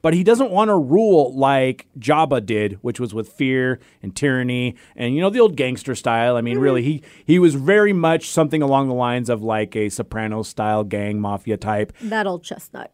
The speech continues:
Speaker 1: Yeah.
Speaker 2: <laughs>
Speaker 1: But now Boba's just like,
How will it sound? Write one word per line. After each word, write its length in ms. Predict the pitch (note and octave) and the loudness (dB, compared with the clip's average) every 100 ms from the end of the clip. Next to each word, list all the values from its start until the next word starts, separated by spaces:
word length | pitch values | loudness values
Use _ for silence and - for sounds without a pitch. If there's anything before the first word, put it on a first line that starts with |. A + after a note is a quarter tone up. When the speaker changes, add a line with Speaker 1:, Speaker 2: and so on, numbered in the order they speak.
| - | -8
Speaker 1:
Yeah. 300 | C3+ A2 F#3 A#3 | -6 -6 -4 -6
Speaker 2:
<laughs> 140 | F#3+ | -2
Speaker 1:
But 420 | - F3+ E3 D#3 | 2 4 4 2
now 240 | D#3+ E3 F3 | 0 0 2
Boba's 500 | C3+ D#3 D3+ D#3 - | 4 4 6 4 2
just 240 | D#3 C#3 | -4 -4
like, 360 | D3+ C#3 B2+ | 0 0 0